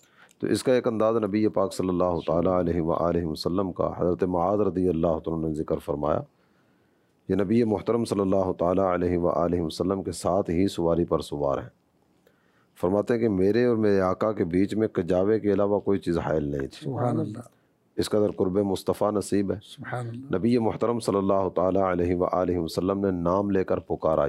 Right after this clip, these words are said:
Speaker 1: "یا معاذ۔" کہتے ہیں میں نے خدمت اقدس میں عرض کیا، "لبیک و سعدیک یا رسول اللہ، میرے
Speaker 2: سبحان
Speaker 1: آقا میں
Speaker 2: اللہ۔
Speaker 1: حاضر ہوں۔"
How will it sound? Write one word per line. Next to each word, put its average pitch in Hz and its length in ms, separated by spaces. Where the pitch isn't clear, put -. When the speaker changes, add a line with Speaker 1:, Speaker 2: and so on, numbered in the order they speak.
Speaker 1:
"یا 104 160
معاذ۔" 76 460
کہتے - 80
ہیں 92 100
میں 98 100
نے 98 60
خدمت 101 380
اقدس 95 400
میں 95 80
عرض 90 140
کیا، 98 200
"لبیک 90 560
و 92 160
سعدیک 90 540
یا 78 240
رسول 76 360
اللہ، 71 200
میرے 73 160
Speaker 2:
سبحان 98 160
Speaker 1:
آقا 120 120
میں 110 120
Speaker 2:
اللہ۔ 85 120
Speaker 1:
حاضر 85 260
ہوں۔" - 180